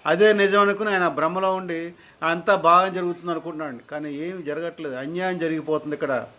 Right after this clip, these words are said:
మీ, మీ, మీకు ఇష్టమైన, మీకు చాలా నమ్మకమైన ఆంధ్రప్రభ పేపర్లో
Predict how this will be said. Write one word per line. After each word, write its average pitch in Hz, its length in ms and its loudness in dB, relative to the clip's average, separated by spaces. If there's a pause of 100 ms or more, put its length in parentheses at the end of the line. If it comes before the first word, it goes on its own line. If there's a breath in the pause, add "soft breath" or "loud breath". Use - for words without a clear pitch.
(1000 loud breath)
మీ, 175 300 2
మీ, 175 360 -2 (100)
మీకు 180 360 -6
ఇష్టమైన, 170 840 -2 (320)
మీకు 165 300 -2 (100)
చాలా 156 140 4
నమ్మకమైన 175 580 -2
ఆంధ్రప్రభ 170 720 -2
పేపర్లో 139 840 -4